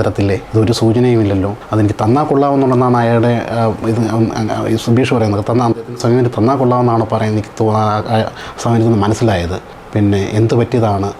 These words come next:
കൈക്കൂലി വല്ലതും വാങ്ങുമായിരുന്നു, എന്തെങ്കിലും ഒരു സൂചന തന്നേനി." അപ്പോൾ പ്രശാന്തൻ പറയുന്നുണ്ട്, "എന്തെങ്കിലും ഒരു സൂചന തന്നേനി." ഇതില്ല എന്ന് പറയുന്ന അവർ സംസാരിച്ചുകൊണ്ടിരിക്കുന്ന സമയത്ത് ഈ മനുഷ്യൻ ഈ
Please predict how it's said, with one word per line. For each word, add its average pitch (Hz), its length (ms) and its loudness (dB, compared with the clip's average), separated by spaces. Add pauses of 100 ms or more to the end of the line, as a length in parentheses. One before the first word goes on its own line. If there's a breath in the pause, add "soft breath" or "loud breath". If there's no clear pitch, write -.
(220)
കൈക്കൂലി 123 360 0
വല്ലതും 120 180 2
വാങ്ങുമായിരുന്നു, 113 360 2
എന്തെങ്കിലും 156 360 4
ഒരു 135 80 -2
സൂചന 120 280 2
തന്നേനി." 98 340 0 (280)
അപ്പോൾ 131 200 -2
പ്രശാന്തൻ 156 360 0
പറയുന്നുണ്ട്, 151 300 0
"എന്തെങ്കിലും 165 320 2
ഒരു 143 60 -2
സൂചന 143 300 2
തന്നേനി." 123 260 2 (440 loud breath)
ഇതില്ല 147 260 4 (640 loud breath)
എന്ന് 131 260 4
പറയുന്ന 147 360 2
അവർ 143 160 2
സംസാരിച്ചുകൊണ്ടിരിക്കുന്ന 131 920 0
സമയത്ത് 110 320 0
ഈ 113 140 4
മനുഷ്യൻ 107 420 0 (460 loud breath)
ഈ 113 100 4